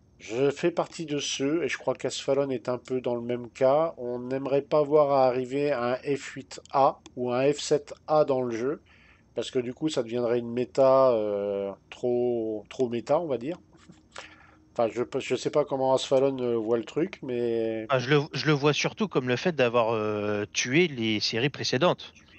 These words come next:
Speaker 2: S'ils nous sortent un F sept A
Speaker 1: Oui, aussi.
Speaker 2: dans le, dans le verse, euh, tous les, tous les acheteurs de F sept,
Speaker 1: Mm.
Speaker 2: de F sept,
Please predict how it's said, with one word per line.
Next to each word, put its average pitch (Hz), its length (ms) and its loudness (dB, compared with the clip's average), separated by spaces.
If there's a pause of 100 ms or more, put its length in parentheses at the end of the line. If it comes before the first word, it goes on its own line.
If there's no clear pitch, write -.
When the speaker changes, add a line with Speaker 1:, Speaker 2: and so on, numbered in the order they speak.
(440)
Speaker 2:
S'ils 147 260 2
nous 151 80 6
sortent - 320 2
un 127 120 0
F - 40 -4
sept - 300 0
A 147 200 6
Speaker 1:
Oui, 185 160 -2
aussi. 143 300 0
Speaker 2:
dans 160 80 2
le, 113 340 2
dans 120 160 2
le 123 100 0
verse, 180 520 2
euh, 120 360 2
tous 156 140 -8
les, 143 140 2 (200)
tous 156 120 -4
les 147 180 2
acheteurs 151 420 2
de 123 200 0
F 117 60 -8
sept, 131 240 -6
Speaker 1:
Mm. - 500 -8
Speaker 2:
de 123 80 2
F - 40 -4
sept, - 440 -2